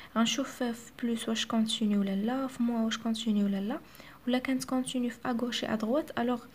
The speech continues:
إف راها كونتينيو، كونتينيو في إكس زيرو. أوكي، دونك هادشي اللي غادي نشوفو دابا. إذا هنايا شنو غادي نديرو؟ أول حاجة غادي نحسبو ليميت دو إكس تونفيغ زيرو بلس ديال إف دو إكس، نشوفوها واش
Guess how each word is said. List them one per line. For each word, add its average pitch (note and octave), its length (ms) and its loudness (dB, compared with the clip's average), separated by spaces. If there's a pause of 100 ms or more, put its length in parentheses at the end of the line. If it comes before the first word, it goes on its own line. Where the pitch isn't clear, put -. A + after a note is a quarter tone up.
(460)
إف C4+ 200 0
راها C4 160 2
كونتينيو، C4 600 2 (120)
كونتينيو C4+ 380 0
في - 140 -6
إكس - 220 -6
زيرو. G3+ 180 -2 (400)
أوكي، A3 240 -4 (320)
دونك A#3+ 140 -4
هادشي B3 200 -6
اللي A#3+ 100 -4
غادي G#3 140 -2
نشوفو A3+ 320 -8
دابا. G#3+ 180 -8 (1700)
إذا B3+ 160 2
هنايا C4 280 2
شنو C#4 180 -2
غادي A3 180 0
نديرو؟ G#3 340 -4
أول A#3+ 200 -4
حاجة A3 240 -2
غادي G#3+ 220 -4
نحسبو - 360 -6
ليميت G#3+ 440 -2
دو A3+ 180 -4
إكس A3 100 -8
تونفيغ G#3 380 -4 (280)
زيرو G#3 320 0 (180)
بلس A3+ 440 0
ديال - 180 -6
إف G3+ 60 -6 (120)
دو A3+ 220 -4
إكس، - 160 -10 (640)
نشوفوها G#3 440 -4
واش G3+ 300 -6